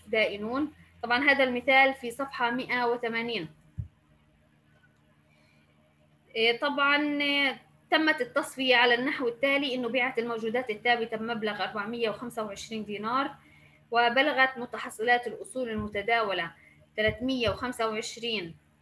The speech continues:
إيه، دينار، وبلغت مصاريف التصفية عشر آلاف دينار، ومعدل ضريبة الدخل خمسة وثلاثين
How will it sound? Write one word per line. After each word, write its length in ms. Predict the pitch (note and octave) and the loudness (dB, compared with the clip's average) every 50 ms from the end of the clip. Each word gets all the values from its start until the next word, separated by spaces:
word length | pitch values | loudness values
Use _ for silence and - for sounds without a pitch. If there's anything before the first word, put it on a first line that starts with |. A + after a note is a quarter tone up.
| _ _ _ _ _ _ _ _ _ _ - | _ _ _ _ _ _ _ _ _ _ -10
إيه، 240 | G#3 G3 G3 G3 G3 | -8 -6 -6 -6 -6
دينار، 540 | G#3 G#3 G#3 G#3 A3 A#3+ C4+ C#4 D4 D#4 | -4 -4 -2 0 4 6 6 6 6 4
وبلغت 440 | C4 C4+ D4+ D#4 D#4 C#4+ D4 C#4+ - | 4 4 4 2 2 0 -2 -4 -6
مصاريف 580 | A#3+ C4+ - - A#3+ A#3+ C4+ C#4 C#4+ - - B3 | -8 -6 -2 0 0 0 0 0 -2 -4 -6 -8
التصفية 800 | A#3 - - B3+ C4 B3+ - - - A#3+ A#3 A#3+ A#3+ C4 C#4 - - _ _ _ _ _ _ _ _ _ _ _ _ _ _ _ _ _ _ _ - | -8 -8 -6 -6 -6 -6 -8 -12 -8 -4 0 0 0 0 -2 -4 -8 _ _ _ _ _ _ _ _ _ _ _ _ _ _ _ _ _ _ _ -6
عشر 280 | F3+ G#3+ C4 - D4 A#3+ | -2 -2 -2 0 -2 -2
آلاف 420 | - - A3+ A#3 A#3+ B3+ B3 A3+ | 0 0 2 4 4 4 2 2
دينار، 440 | A#3 A3+ A#3 B3 B3 B3+ C4 A#3+ B3 | -2 -4 -2 -2 0 0 0 0 0
ومعدل 540 | B3 C4 A#3+ A#3+ B3 C4+ B3+ B3+ B3+ B3 A#3+ | -2 0 0 0 0 0 0 0 -2 0 0
ضريبة 460 | A3+ A#3 C4 C4+ C4 A3+ A#3+ A3+ - - | -2 -2 -2 -2 0 0 0 -2 -2 -4
الدخل 480 | G#3 G#3+ G#3+ G#3+ B3+ B3+ - C4 A#3+ A#3+ | -8 -6 -4 -2 -4 -2 -2 -4 -6 -4
خمسة 340 | - - B3+ B3+ B3+ B3 A3+ | -4 -6 -6 -6 -4 -4 -6
وثلاثين 680 | A3 - G#3+ G#3 G#3+ G#3+ G#3+ C4 B3+ B3+ B3+ B3 B3 | -4 -4 -4 -4 -4 -4 -6 -6 -6 -4 -4 -4 -4